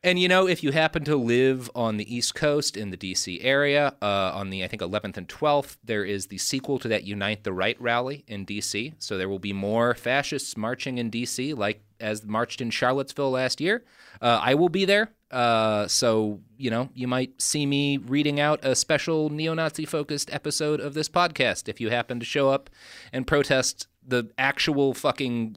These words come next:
will call themselves Nazis Nazis in D C in a couple of weeks. So,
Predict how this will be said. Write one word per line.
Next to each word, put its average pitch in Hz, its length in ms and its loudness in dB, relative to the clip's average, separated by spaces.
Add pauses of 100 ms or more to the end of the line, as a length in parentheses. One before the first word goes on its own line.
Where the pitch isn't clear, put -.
will 131 200 4
call 143 260 4
themselves 127 460 0
Nazis 123 460 0
Nazis 117 640 -2
in 107 220 -6
D 113 140 -4
C 104 260 -2
in 87 80 -6
a 85 40 -12
couple 82 240 -8
of 73 60 -12
weeks. 65 260 -18
So, 98 220 -2